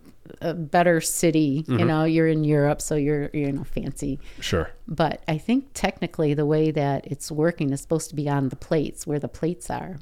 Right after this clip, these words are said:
Speaker 2: Okay.
Speaker 1: And so that really would have been a different continent.
Speaker 2: Huh.
Speaker 1: It's like, that's, I'm kinda remembering from years ago, but,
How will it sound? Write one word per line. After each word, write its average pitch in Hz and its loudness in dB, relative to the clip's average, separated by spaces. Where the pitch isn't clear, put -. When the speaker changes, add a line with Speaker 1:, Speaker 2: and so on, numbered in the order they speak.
Speaker 2:
Okay. 85 -2
Speaker 1:
And 151 -2
so 165 0
that 160 2
really 180 0
would 151 0
have 151 -2
been 143 -2
a 143 0
different 147 -6
continent. - -4
Speaker 2:
Huh. - -2
Speaker 1:
It's - -18
like, 175 -8
that's, 185 4
I'm 175 2
kinda 180 0
remembering 156 2
from 147 -2
years 151 0
ago, 139 0
but, 135 -6